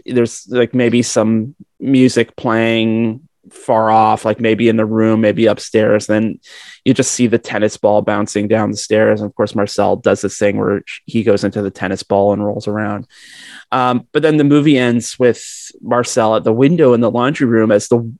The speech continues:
as the breeze passes through his shell, and it's just this quiet sound. And then it goes to black,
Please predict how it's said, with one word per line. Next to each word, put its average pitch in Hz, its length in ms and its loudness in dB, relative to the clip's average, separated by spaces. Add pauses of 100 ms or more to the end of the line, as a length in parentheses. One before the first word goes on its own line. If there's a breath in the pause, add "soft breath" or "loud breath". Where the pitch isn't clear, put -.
(120)
as 123 180 -2
the 135 80 0
breeze 123 580 2
passes 110 560 -6
through 117 240 0
his 110 160 0
shell, 113 640 0 (600 loud breath)
and 123 120 -2
it's 117 100 -4
just 120 180 -2
this 113 160 -4
quiet 104 560 -2
sound. - 260 -4
And 135 100 0
then 131 120 0
it 117 120 -6 (200)
goes 113 240 0
to 107 100 -2
black, 104 540 -4